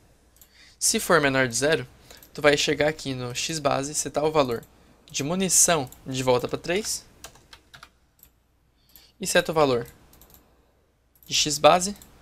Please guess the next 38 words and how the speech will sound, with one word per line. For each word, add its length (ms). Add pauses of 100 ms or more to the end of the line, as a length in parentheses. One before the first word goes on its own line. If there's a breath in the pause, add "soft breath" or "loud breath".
(180)
de 240
munição 380
timer, 420
<laughs> 100
de 80
X 220
base, 260 (280 loud breath)
munição 280
timer 280
pra 180
zero. 300 (260)
E 100
agora 280
vamos 100
fazer 140
mais 180
uma 100
coisa 300
que 180
é 60
realmente 320
pra 260 (220)
subtrair 500
esse 140
número, 220
né? 120 (380 loud breath)
Vamos 80
fazer 160
aqui 300
every 320
tick. 480 (760 soft breath)
Nesse 260
every 220
tick 140
a 20
gente 160
aperta 320
C. 560